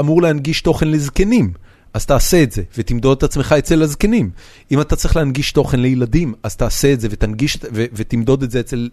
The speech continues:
ילדים. אבל אל תבוא ותגיד, "אני לא יכול למדוד את זה, ולכן אני צריך להמשיך להוציא את הכסף כראות עיניי, בלי שאף אחד יוכל לבקר את זה."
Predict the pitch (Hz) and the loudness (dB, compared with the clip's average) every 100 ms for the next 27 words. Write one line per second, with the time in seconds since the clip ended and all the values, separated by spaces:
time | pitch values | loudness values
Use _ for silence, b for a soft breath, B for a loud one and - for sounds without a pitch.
0 | - 117 120 117 110 B B B B 113 | -2 0 2 2 -2 B B B B -4
1 | 123 165 196 - 127 139 127 101 123 143 | 0 0 2 4 4 2 0 0 0 0
2 | 139 b b b _ - 113 113 139 123 | -4 b b b _ -4 -2 4 4 4
3 | 104 113 101 117 139 131 170 165 107 107 | 0 0 2 2 2 2 0 0 -2 -2
4 | - 139 123 113 - 139 110 - - 110 | -2 -2 -2 -4 -4 -4 -4 -6 -4 -4
5 | - 196 160 185 160 170 - 113 214 180 | -2 -4 -2 -4 -6 -6 -4 -4 -4 0
6 | 143 131 135 139 b b - 127 180 - | 0 2 0 -2 b b -4 0 2 2
7 | 127 - - 120 113 123 113 107 - 139 | 0 0 0 0 0 0 0 -2 0 0
8 | 135 | 2